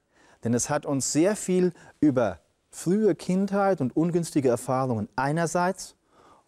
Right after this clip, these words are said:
und Hippocampus-Funktion und den ganzen Regelkreis andererseits gezeigt. Was hat man gemacht? Stellen Sie sich vor, Sie sind Tierforscher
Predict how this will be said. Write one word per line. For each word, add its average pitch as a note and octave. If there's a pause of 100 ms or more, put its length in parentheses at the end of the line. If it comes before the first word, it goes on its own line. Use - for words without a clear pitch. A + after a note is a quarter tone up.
und C3
Hippocampus-Funktion D3+ (300)
und A#3
den F3
ganzen F3
Regelkreis B2+ (160)
andererseits A#2+ (340)
gezeigt. - (1700)
Was D#3
hat F3
man D3+
gemacht? B2+ (560)
Stellen C4
Sie E3
sich B2
vor, B2 (380)
Sie G#2+
sind G2 (380)
Tierforscher E3+